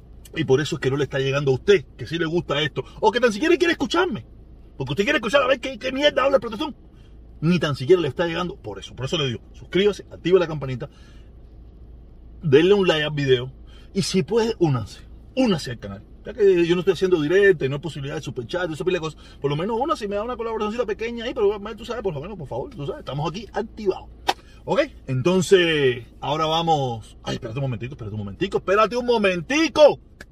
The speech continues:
No, no. Mejor, ahora vamos a lo que venimos. Quiero empezar, quiero empezar, eh, hablando, se me olvidó, ese tema no lo tenía, tenía un solo tema, pero me acordé ahora mismo. Quiero empezar hablando de, de, del,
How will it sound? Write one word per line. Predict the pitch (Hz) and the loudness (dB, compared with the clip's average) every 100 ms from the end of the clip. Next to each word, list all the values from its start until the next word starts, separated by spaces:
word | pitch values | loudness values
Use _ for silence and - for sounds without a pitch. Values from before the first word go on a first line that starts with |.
| - - - - - - | -20 -20 -20 -20 -20 -12
No, | 320 381 | -6 -6
no. | - - - - - - - - - - | -8 -16 -20 -20 -20 -20 -20 -20 -20 -14
Mejor, | 165 160 196 170 127 - - - - - - - | -2 4 6 4 0 -10 -20 -20 -20 -20 -20 -10
ahora | 135 156 | -4 0
vamos | 151 160 147 123 104 - - - - | 0 2 0 -2 -6 -18 -20 -20 2
a | 160 | 4
lo | 143 | 4
que | - | 2
venimos. | - - - - - - - - - - - - - - | 0 -8 -20 -20 -20 -20 -20 -20 -20 -20 -20 -20 -20 -4
Quiero | 302 349 | 4 6
empezar, | 302 - 127 107 | 6 2 -6 -6
quiero | 156 220 | 0 2
empezar, | 214 165 226 302 294 - | 2 2 4 4 2 -8
eh, | 151 147 - | -8 -4 2
hablando, | 165 180 214 170 139 - | 6 6 6 4 0 -2
se | - 123 | -10 -8
me | |
olvidó, | 113 - | -8 -6
ese | 147 202 | -4 -2
tema | 269 180 | 0 4
no | 196 | 6
lo | |
tenía, | 180 165 127 | 6 4 0
tenía | 135 | 2
un | 180 | 4
solo | 202 180 | 6 6
tema, | 196 185 | 4 2
pero | 135 123 - - | 2 2 0 -4
me | 135 | -2
acordé | 123 123 180 | 0 -2 -2
ahora | 143 143 | -2 -2
mismo. | 120 - - - - - - - | -4 -12 -10 -8 -8 -18 -20 2
Quiero | 196 233 | 4 6
empezar | 190 233 226 | 2 0 2
hablando | 208 214 208 196 185 | 4 4 6 6 6
de, | 151 143 135 127 | 0 2 2 2
de, | 131 127 123 120 | -2 -2 -6 -10
del, | 117 113 113 110 110 | -8 -8 -6 -8 -10